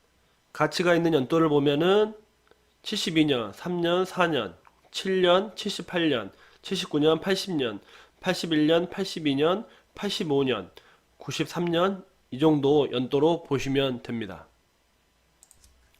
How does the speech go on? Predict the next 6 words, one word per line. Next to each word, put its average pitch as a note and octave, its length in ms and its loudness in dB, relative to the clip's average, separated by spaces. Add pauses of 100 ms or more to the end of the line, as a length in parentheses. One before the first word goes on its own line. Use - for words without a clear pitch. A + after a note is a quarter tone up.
(400)
다음으로는 F#3+ 480 8
백 D#3 160 0
원 G3 100 8
동전인데요. E3+ 800 4 (360)
칠십 G#3 320 -2
년도와 F3 680 6